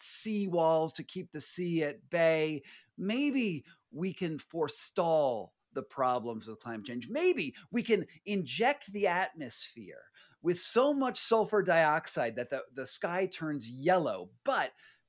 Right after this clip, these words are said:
by making the sky yellow, we will survive by cooling, that will cool the earth just enough that we will make it out of here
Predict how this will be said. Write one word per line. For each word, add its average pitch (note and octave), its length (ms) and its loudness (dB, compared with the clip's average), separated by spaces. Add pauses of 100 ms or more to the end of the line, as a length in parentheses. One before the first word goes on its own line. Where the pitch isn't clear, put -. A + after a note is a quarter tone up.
(180)
by E3 120 2
making G#3 400 4
the E3+ 60 0
sky E3 300 0
yellow, C#3+ 420 2
we C#3 180 -4
will C#3+ 160 -4
survive B2 840 0
by G#2+ 120 -8
cooling, C3 500 -8
that C3+ 160 -2
will C3 120 -6
cool F#3 320 -2
the D#3+ 160 0
earth B2+ 240 -4
just C3+ 300 -4
enough A2+ 220 -8
that G#2 160 -10
we A#2+ 140 -12
will G#2 320 -10 (240)
make C3+ 360 -2
it C#3 120 -2
out G#2+ 220 -4
of F#2+ 100 -10
here F#2+ 440 -14